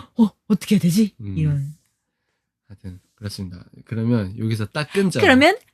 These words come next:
Speaker 1: 맞춰주세요.
Speaker 2: <laughs>
Speaker 1: 퀴즈를 풀어주세요.
Speaker 2: 오늘 짧게 이십 분이 나왔는데
Speaker 1: 네.
Speaker 2: 어떠십니까, 아내님?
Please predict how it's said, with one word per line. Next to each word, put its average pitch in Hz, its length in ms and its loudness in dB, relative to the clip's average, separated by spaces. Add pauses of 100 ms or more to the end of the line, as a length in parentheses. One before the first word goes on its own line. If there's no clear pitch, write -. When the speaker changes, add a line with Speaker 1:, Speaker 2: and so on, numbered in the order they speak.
Speaker 1:
맞춰주세요. 349 800 6 (360)
Speaker 2:
<laughs> - 680 0
Speaker 1:
퀴즈를 359 500 -2 (160)
풀어주세요. 415 580 4 (600)
Speaker 2:
오늘 143 220 4
짧게 156 360 -2
이십 156 320 -2
분이 151 240 -2
나왔는데 101 640 -4
Speaker 1:
네. 160 220 -8
Speaker 2:
어떠십니까, 120 580 -4
아내님? 95 240 -18